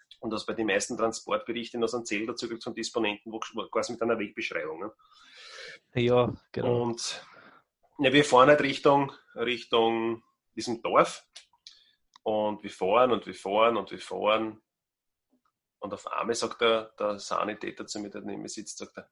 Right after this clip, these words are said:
Speaker 1: „Hörst du das auch?“ Und ich sag, „Was?“ „Ja, da schreit ja wer.“ Und wir schauen hintere und aus dem, dem Bus ist es super laut in Wirklichkeit.
Speaker 2: Mhm.
Speaker 1: Und dann schrei-, hat die Patientin offensichtlich eh schon seit zehn Minuten gesagt, wir sind falsch, weil sie gesehen hat, wie wir fahren.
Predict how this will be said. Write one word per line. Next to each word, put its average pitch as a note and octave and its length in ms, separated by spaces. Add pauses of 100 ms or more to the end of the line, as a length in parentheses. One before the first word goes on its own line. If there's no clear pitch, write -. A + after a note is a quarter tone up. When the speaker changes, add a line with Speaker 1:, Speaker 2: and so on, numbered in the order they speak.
Speaker 1:
„Hörst - 220
du G#2 80
das A#2+ 240
auch?“ B2+ 400 (480)
Und G2 160
ich - 100
sag, - 180
„Was?“ A2 420
„Ja, - 60
da F#2 80
schreit A#2 300
ja B2+ 80
wer.“ F2+ 260 (640)
Und G2+ 220
wir G#2 60
schauen G2+ 200
hintere A#2 560 (120)
und G#2 120 (160)
aus A2 80
dem, A2 160
dem A2+ 140
Bus A2+ 240
ist A2 120
es A2+ 120
super A#2 240
laut G2 220
in G#2+ 100
Wirklichkeit. G2+ 560 (640)
Speaker 2:
Mhm. - 80
Speaker 1:
Und F#2+ 400
dann A2+ 100
schrei-, - 240
hat A#2 180
die D3+ 60
Patientin D#3 460
offensichtlich D3+ 480
eh C#3 80
schon G#3+ 100
seit E3+ 200
zehn A2 160
Minuten A2 300
gesagt, - 300
wir A2 80
sind A2+ 220
falsch, G#2 480
weil A#2 80
sie A2+ 100
gesehen A2 240
hat, C3+ 160
wie A2+ 120
wir B2+ 120
fahren. C3 460